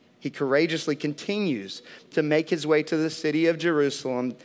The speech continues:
knowing that a rugged wooden cross awaits. The hostility toward Jesus among the religious leaders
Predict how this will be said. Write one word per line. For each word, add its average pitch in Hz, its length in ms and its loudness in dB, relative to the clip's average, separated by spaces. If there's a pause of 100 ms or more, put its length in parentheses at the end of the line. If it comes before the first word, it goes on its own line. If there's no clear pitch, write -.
(140)
knowing 151 560 4
that 135 120 2
a 135 60 4
rugged 151 420 2
wooden 139 380 0
cross 131 520 0
awaits. 131 640 0 (1400)
The 127 100 -2
hostility 147 680 2
toward 131 240 0
Jesus 123 420 -4
among 147 220 0
the 147 60 4
religious 147 420 0
leaders 151 320 0